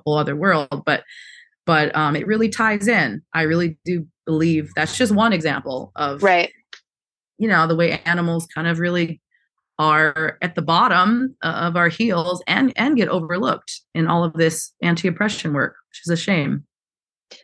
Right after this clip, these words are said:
Speaker 2: Can we talk a little bit more about that connection between Black liberation and animal liberation and the connection between those two movements? Can we talk a little bit more about that?
Speaker 1: Woo! Oh my goodness. Um, <laughs> sure.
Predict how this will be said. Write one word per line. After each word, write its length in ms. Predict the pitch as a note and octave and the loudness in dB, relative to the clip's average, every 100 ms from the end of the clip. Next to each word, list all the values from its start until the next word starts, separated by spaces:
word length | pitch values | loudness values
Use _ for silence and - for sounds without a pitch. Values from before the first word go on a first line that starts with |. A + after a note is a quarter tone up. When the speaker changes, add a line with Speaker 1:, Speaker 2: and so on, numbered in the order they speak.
| _ | _
Speaker 2:
Can 100 | A#3+ | 2
we 100 | C#4 | 4
talk 260 | D4+ A3+ A#3 | 4 2 4
a 40 | C4 | 4
little 160 | G#3+ | 4
bit 160 | G3 F#3+ | 2 2
more 240 | F3+ F#3 | 4 4
about 280 | G3+ F3+ F3 | 4 2 2
that 180 | E3+ D#3 _ | 0 -2 _
connection 540 | - F#3 F3 - F#3 F3+ | -10 -8 -6 -4 -4 -4
between 560 | E3 F3+ E3 E3 D#3+ - | -4 -4 -2 -4 -6 -4
Black 300 | E3+ D#3 D#3 | 2 2 2
liberation 720 | D#3+ D#3 D3+ D3 D#3+ D3+ D3+ - | 0 4 2 2 -2 -4 -6 -6
and 280 | D#3+ D3 D3 | -2 -2 0
animal 340 | D3+ D#3 D#3 D3+ | 0 0 2 2
liberation 580 | D3+ D#3 D3+ - D3 | 2 2 2 0 -2
and 180 | D3 D3+ | -2 -2
the 80 | D3 | -4
connection 460 | - D#3 D3+ - D3+ | -2 -2 -2 -2 -4
between 280 | - D#3 | -2 -2
those 200 | D3 D3 | 0 -2
two 160 | - D#3+ | 0 0
movements? 400 | D3+ D#3 E3 F3+ | 0 2 2 0
Can 140 | - | 0
we 60 | F#3 | 0
talk 220 | E3+ D#3 | 0 0
a 40 | D#3+ | 0
little 140 | D3 | 0
bit 140 | D3 | -4
more 140 | C#3+ C#3+ | -6 -4
about 260 | C#3 C#3 | -4 -4
that? 240 | E3+ F3+ G3+ _ _ _ - | -6 -6 -8 _ _ _ 0
Speaker 1:
Woo! 80 | B4+ C#5+ - _ _ _ _ _ - | 2 2 -2 _ _ _ _ _ -6
Oh 40 | |
my 100 | G3 | -4
goodness. 340 | G3+ G3 D#3 - - - | -4 -6 -8 -12 -10 -2
Um, 420 | G3+ G3 F#3 A3 | 0 0 0 2
<laughs> 360 | F#4 - F4+ | 2 2 2
sure. 200 | D#4 C#4 | 2 0